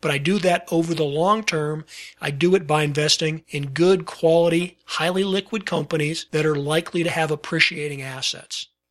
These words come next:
That's not the kind of market we're in right now. And so consequently, that's why I'm very, I'm very much limiting my participation in this market. Now, as much as I think this market is upside down right now, I don't want you to get discouraged.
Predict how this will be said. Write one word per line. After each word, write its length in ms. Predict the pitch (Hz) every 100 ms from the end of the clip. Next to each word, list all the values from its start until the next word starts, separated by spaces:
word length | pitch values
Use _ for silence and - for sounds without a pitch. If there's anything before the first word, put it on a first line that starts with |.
| _
That's 280 | - 190 -
not 160 | 180 175
the 80 | 165
kind 200 | 185 160
of 60 |
market 340 | 156 156 160 -
we're 200 | 147 151
in 120 | 156
right 220 | 139 -
now. 380 | 135 131 131 - - -
And 140 | 147
so 160 | - 151
consequently, 920 | - 185 185 180 - 208 208 156 143 _ -
that's 340 | 143 175 -
why 320 | 165 160 156 -
I'm 160 | 147
very, 300 | 139 160 175
I'm 220 | 151 147
very 260 | 143 165 170
much 220 | 160 147
limiting 400 | 156 185 214 170
my 100 | 156
participation 800 | 151 156 175 170 156 170 156 156 -
in 240 | 208 220
this 220 | 165 139 139
market. 420 | 135 123 - - _ _ _ _ 156
Now, 220 | 151 143
as 120 | -
much 440 | 165 190 190 - -
as 160 | 156
I 140 | 147 131
think 260 | - 170
this 220 | 165 -
market 480 | 156 156 156 151 - -
is 180 | 156 147
upside 500 | 156 - - 156 143
down 280 | 135 131 156
right 200 | 156 190
now, 400 | 190 190 214 - _ _ -
I 120 | 147
don't 320 | 131 156 180
want 220 | 175 -
you 60 | 175
to 60 | 165
get 220 | 156 -
discouraged. 680 | 151 - 170 233 - -